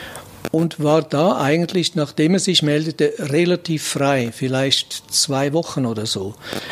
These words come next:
Er war aber bereits krank, weil er war, äh, hatte eine schwere Erkältung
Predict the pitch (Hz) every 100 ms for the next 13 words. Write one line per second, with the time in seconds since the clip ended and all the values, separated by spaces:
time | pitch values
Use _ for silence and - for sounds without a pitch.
0 | - - 151 156 147 139 131 135 127 127
1 | - - 131 180 190 139 127 127 120 123
2 | 117 - - 196 131 131 143 - 135 131
3 | 127 123 120 117 - - - 135 131 127
4 | 120 - - - - - 117 - 135 -
5 | 185 208